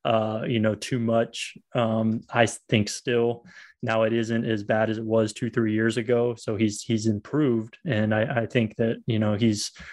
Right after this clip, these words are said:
kind of a middle of the pack starter now firmly. Um, but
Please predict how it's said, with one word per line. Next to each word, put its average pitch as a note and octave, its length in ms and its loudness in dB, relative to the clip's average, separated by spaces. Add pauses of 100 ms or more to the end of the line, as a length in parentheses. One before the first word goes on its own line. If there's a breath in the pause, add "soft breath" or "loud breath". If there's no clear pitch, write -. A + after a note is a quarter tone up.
(320 loud breath)
kind A#2+ 160 -2
of A2 60 0
a G#2+ 60 0
middle A2 260 2
of G#2+ 60 -2
the A2 60 -2
pack - 300 -4
starter A#2+ 440 0
now G#2+ 300 -2
firmly. A2 680 -2 (480 loud breath)
Um, G#2+ 480 0
but A2 360 2